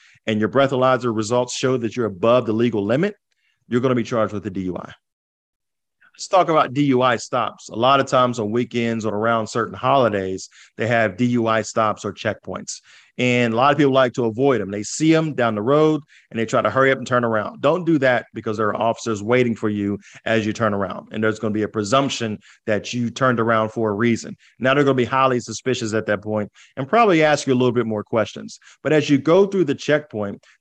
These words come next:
they're ha-, they have to have a certain protocol that they follow. It has to be randomized that they follow. They may stop at each car. They may stop at every third car, every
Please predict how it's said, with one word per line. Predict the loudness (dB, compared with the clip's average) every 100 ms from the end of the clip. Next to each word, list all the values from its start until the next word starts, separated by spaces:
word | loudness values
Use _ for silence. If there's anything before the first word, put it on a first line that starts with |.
| 0
they're | 2
ha-, | 2 2 2
they | 0
have | 0 -2 -2
to | -2
have | 0 0 0
a | -4
certain | -6 -6 -2 -2 -2 -8 -12 -20 _ _ _ -2
protocol | 4 4 4 2 2
that | 0
they | -2
follow. | -2 0 0 0 -6
It | -6
has | -6 -6
to | -4
be | -2
randomized | 0 2 0 -2 -4 -8
that | -6
they | -6
follow. | -4 -6 -6 -10 _ _ -4
They | 0
may | 4 2
stop | 0 -4 0 2 2
at | 0
each | -2 -2
car. | 2 2 0
They | -2
may | -4
stop | -2 -2 0
at | -2
every | -4 -2
third | 0 0 -2
car, | -8 -6
every | -6